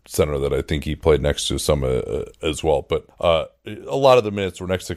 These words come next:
Speaker 2: think,
Speaker 1: Kabengele.
Speaker 2: was it, was it Trey Scott? Is that in, in my, in
Speaker 1: Yeah,
Speaker 2: my, no,
Speaker 1: uh,
Speaker 2: he's
Speaker 1: uh,
Speaker 2: Trey's smaller than he is.
Speaker 1: Yeah, well, i-, in any event, uh, a-, and then they also had Isaac Okoro trying to explore the studio space as a point guard. So,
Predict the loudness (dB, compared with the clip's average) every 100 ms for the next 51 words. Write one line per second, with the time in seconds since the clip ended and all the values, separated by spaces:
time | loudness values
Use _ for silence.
0 | -2 -2 0 0 2 2 0 -4 -6 -4
1 | -2 -2 -4 -12 -8 -8 -6 -10 -2 0
2 | 0 -6 -10 -6 -4 -2 -2 -2 -8 -10
3 | -8 -6 -6 -8 -4 0 2 2 2 2
4 | -4 -4 -10 -4 -2 -2 -2 -2 -2 -6
5 | -16 -20 -20 _ -2 0 4 8 8 6
6 | 0 0 0 2 2 2 0 _ 6 8
7 | 8 6 0 -6 -2 0 0 2 4 4
8 | 4 0 2 0 0 -2 -6 -2 4 6
9 | 6 4 0 2 0 0 4 4 2 0
10 | 4 4 4 4 2 2 -6 -6 0 0
11 | 2 4 6 4 0 2 4